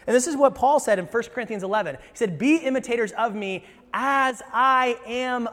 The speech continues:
of Christ." He says, "Imitate me, but only to the extent that I am following Jesus." There's an imitation going here. Now, the imitation's never as good as the real thing, as we see in these poor excuses for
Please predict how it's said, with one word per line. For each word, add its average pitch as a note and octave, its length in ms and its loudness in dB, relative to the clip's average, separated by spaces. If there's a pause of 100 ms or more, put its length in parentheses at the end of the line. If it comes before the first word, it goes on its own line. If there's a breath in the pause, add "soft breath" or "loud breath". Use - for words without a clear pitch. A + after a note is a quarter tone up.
of A#3 460 0
Christ." B3 760 -2 (680 soft breath)
He G3+ 80 -10
says, G#3+ 260 0
"Imitate B3+ 540 -2
me, A3 520 -4 (120)
but G3 100 0
only D#4 340 6
to C4+ 100 0
the A3 140 -2
extent C4+ 440 -2
that A3 140 -4
I C4+ 220 -2
am A3+ 140 -4
following A3+ 440 -2
Jesus." B3+ 520 -10
There's F#3 180 -6
an G#3 80 -6
imitation A#3+ 600 -6
going C#3 260 -8
here. D3 340 -8 (300 loud breath)
Now, G3+ 160 2
the G#3 120 -2
imitation's A3 520 -2
never F#3+ 220 -2
as G3+ 100 -2
good G3 100 -2
as G3+ 80 -4
the G3 80 -6
real G3+ 200 0
thing, E3+ 340 -6
as D3 80 -12
we D#3 100 -8
see E3 260 -8
in E3 120 -8
these D3 180 -12
poor D3+ 220 -8
excuses D3+ 460 -16
for F#3+ 240 -14